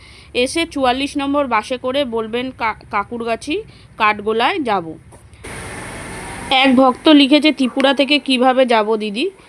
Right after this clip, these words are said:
তো ওনার উদ্দেশ্যেও বলছি, হাওড়া থেকে চুয়াল্লিশ নম্বর বাস কাকুরগাছি মায়ের মন্দিরে আসে, তো ওখানেই আপনারা এভাবেই আসবেন।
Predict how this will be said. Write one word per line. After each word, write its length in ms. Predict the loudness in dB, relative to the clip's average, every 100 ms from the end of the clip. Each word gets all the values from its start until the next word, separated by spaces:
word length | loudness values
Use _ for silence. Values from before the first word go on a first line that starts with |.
| -20 _ _
তো 280 | -2 0 0
ওনার 280 | -2 0 2
উদ্দেশ্যেও 480 | 2 0 -4 -2 -2
বলছি, 500 | 0 -2 0 -2 -2
হাওড়া 420 | 0 0 2 0
থেকে 320 | -4 -4 -4
চুয়াল্লিশ 500 | -6 -4 -2 -2 -6 -8
নম্বর 340 | -6 -4 -4
বাস 320 | -2 0 -2 -4 -14 -8
কাকুরগাছি 800 | -6 -4 -2 -2 -2 -4 -6 -8 _ _ _
মায়ের 300 | -4 -2 -2
মন্দিরে 460 | -4 -6 -6 -2 0
আসে, 440 | 0 -2 -8 -12 -14 _ _ _ _
তো 200 | 0 0
ওখানেই 540 | -2 -6 -4 -4 -4 -8
আপনারা 680 | -8 -8 -4 -4 -2 -2 -4 _ _ -2
এভাবেই 460 | 0 0 2 4
আসবেন। 380 | 4 0 -2 -6